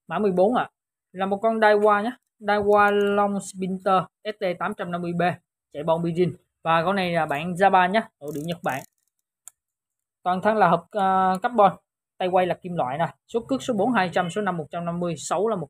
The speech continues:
trăm hai. Tay quay đổi trái phải. Ngoại hình thì có vài điểm nước chóc, ờ, nước sơn, chóc nước sơn ra nhá. Đặt cứu đây. Nhạy nè. Một bên sống rồi. Size thực năm nghìn k nhá, size thực năm nghìn. Cũng còn sáng nè,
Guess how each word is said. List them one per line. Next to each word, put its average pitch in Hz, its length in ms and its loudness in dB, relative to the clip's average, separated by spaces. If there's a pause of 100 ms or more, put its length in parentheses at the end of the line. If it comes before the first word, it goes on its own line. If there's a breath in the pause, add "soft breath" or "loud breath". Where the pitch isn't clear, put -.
trăm 160 180 -10
hai. 165 180 -2 (520)
Tay 165 120 -6
quay 170 160 2
đổi 139 220 -4
trái 196 200 2
phải. 139 200 -4 (640)
Ngoại 165 160 -4
hình 170 120 -2
thì 156 60 -10
có 214 120 -4
vài 156 160 0
điểm 139 160 -10
nước 196 80 -10 (180)
chóc, 220 180 -4
ờ, 160 300 -4
nước 170 200 -8
sơn, 160 340 -2 (320)
chóc - 140 -20
nước 196 60 -12
sơn 156 260 -6
ra 151 160 -6
nhá. 170 180 -10 (720)
Đặt 123 160 -18
cứu 180 140 -6
đây. 185 140 -2 (560)
Nhạy 131 240 -8
nè. 139 80 -8 (540)
Một 156 140 -10
bên 156 100 -8
sống 151 320 -4
rồi. 147 120 0 (460)
Size 202 260 0
thực 180 100 -4
năm 190 220 0
nghìn 165 180 -2
k 180 40 0 (100)
nhá, 214 100 0
size 175 220 -2
thực 165 160 -12
năm 160 180 -8
nghìn. 170 120 -4 (1300)
Cũng 143 160 -16
còn 139 160 -6
sáng 180 300 -2
nè, 185 60 -4